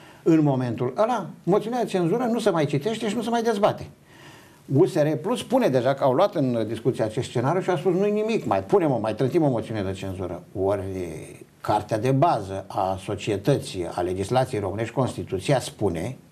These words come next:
prin articolele din, din, din Constituție, că și regulamentul Camerei Deputaților și a Senatului spune că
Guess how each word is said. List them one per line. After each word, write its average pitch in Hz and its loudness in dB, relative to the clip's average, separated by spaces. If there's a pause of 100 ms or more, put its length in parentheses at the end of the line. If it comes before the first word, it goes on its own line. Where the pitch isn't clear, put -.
(260)
prin 147 4 (720)
articolele 113 2
din, 101 -2 (320)
din, 110 0
din 117 0
Constituție, 123 0
că 139 0
și 156 -2
regulamentul 127 0
Camerei 143 2
Deputaților 120 0
și - -4
a 113 -2
Senatului 147 0
spune 175 -2
că 156 0